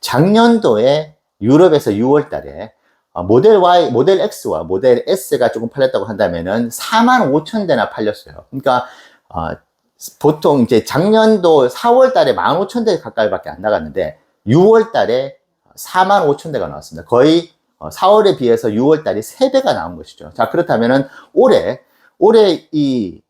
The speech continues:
어, 사만 오천 대의 작년의 이 기록을, 어, 이제 넘어서거나 아니면은 그래도 선방을 해줘야 되는데 이것이 이제 문제인 것이죠. 지금 안 그래도 유럽에서 분위기가 나쁜데. 자, 그래서 저는 조금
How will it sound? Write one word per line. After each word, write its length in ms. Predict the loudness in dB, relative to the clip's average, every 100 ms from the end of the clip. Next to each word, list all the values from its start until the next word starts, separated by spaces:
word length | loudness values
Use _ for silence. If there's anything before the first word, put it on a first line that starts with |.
| _
어, 260 | -18 -18 -16
사만 380 | -8 -2 0 2
오천 480 | 2 0 0 -4 0
대의 360 | 2 4 2
작년의 600 | 0 -4 -2 0 0 0 -2
이 140 | -6
기록을, 680 | -10 -8 -4 0 0 -2 _ _
어, 520 | -14 -12 -12 -18 -20 _ _ _ _ _ -2
이제 260 | 2 2 -2
넘어서거나 840 | -10 0 2 2 0 -2 -2 -6 -4
아니면은 540 | -2 0 0 0 -2 -2
그래도 300 | 0 2 2
선방을 420 | 0 0 2 2
해줘야 260 | 0 2 2
되는데 260 | 0 -2 0
이것이 340 | 2 0 -2
이제 160 | -4 -4
문제인 400 | -2 -4 -4 -6
것이죠. 320 | -8 -14 -12
지금 180 | -4 0
안 60 |
그래도 240 | 2 0 0
유럽에서 400 | 0 0 -2 -4
분위기가 300 | -4 -4 -4
나쁜데. 500 | -12 -16 -16 -18 -20 _ -20 -20 -20 -20 -16
자, 280 | -2 0 2
그래서 500 | 2 2 4 2 2
저는 300 | 2 2 2
조금 320 | 0 -4 -6